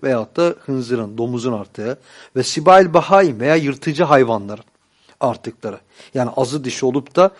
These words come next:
e, bununla avlanan yırtıcı hayvanların artıkları.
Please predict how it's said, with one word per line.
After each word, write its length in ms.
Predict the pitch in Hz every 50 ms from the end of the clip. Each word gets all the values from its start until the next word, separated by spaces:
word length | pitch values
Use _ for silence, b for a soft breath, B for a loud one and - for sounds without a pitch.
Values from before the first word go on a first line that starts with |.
| b b b
e, 200 | 135 127 113 110
bununla 380 | 131 143 147 143 139 160 170 _ _
avlanan 540 | 139 131 123 127 127 127 139 147 143 127 -
yırtıcı 420 | 127 120 113 - - - 107 101 104
hayvanların 600 | 95 107 104 98 101 104 101 104 127 156 165 -
artıkları. 680 | - 123 110 - _ - - _ - 107 113 160 214 220